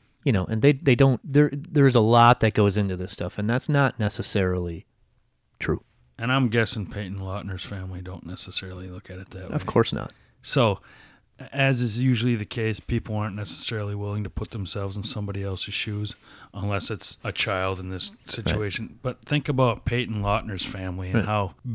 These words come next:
Speaker 2: bitter they might be towards Morgan and Anissa.
Speaker 1: There's, as I said, there's, there's a big attitude out there about this story that the mental health system in regards to Morgan and Anissa and the criminal justice system,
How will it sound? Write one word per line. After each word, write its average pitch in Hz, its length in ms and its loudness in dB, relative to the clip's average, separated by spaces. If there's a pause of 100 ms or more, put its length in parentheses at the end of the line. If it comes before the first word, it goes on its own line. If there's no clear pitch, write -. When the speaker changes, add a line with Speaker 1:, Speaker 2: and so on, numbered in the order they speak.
Speaker 2:
bitter 117 500 4
they 113 140 2
might 107 320 0
be 107 220 -4
towards 92 400 -6
Morgan 92 400 -4
and 87 120 -6
Anissa. 85 600 -8
Speaker 1:
There's, 101 320 0
as 95 220 0
I 101 80 0
said, 95 240 0
there's, 95 200 -2
there's 101 300 -4
a 95 60 0
big 117 360 0 (100)
attitude 120 500 4
out 98 140 2
there 95 180 2
about 98 380 0
this 110 180 2
story 101 600 -2 (600)
that 101 240 2
the 92 100 0
mental 107 300 2
health 107 260 2
system 101 460 0
in 92 80 0
regards 92 420 2
to 110 120 0
Morgan 92 360 0
and 92 140 -2
Anissa 92 480 -4
and 90 100 -4
the 87 60 -4
criminal 110 400 2
justice 127 420 2
system, 95 420 -4